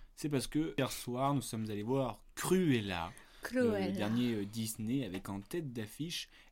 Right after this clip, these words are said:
Speaker 1: Emma Stone et Emma Thompson.
Speaker 2: Cruella.
Speaker 1: Alors, dis-moi tout sur Cruella.
Speaker 2: Hey.
Speaker 1: Pourquoi elle est si méchante ?
Speaker 2: Pourquoi elle est si méchante ?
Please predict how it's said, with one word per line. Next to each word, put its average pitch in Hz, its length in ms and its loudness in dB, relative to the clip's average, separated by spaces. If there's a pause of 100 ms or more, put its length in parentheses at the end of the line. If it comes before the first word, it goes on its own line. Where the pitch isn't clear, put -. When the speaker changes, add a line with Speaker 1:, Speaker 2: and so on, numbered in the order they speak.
Speaker 1:
Emma 127 320 -2
Stone 139 440 -6
et 90 200 -8
Emma 127 380 -4 (200)
Thompson. 113 540 -6 (500)
Speaker 2:
Cruella. - 240 -14 (520)
Speaker 1:
Alors, 123 480 0
dis-moi 127 380 4
tout 160 180 -8
sur 117 260 -8
Cruella. - 520 -4 (1700)
Speaker 2:
Hey. 277 280 4 (240)
Speaker 1:
Pourquoi 165 460 -2 (180)
elle 110 140 -6
est 101 120 -6
si - 180 0
méchante ? 107 580 -6
Speaker 2:
Pourquoi 320 440 2
elle 233 80 2
est 202 100 -6
si - 220 -4
méchante ? 277 760 0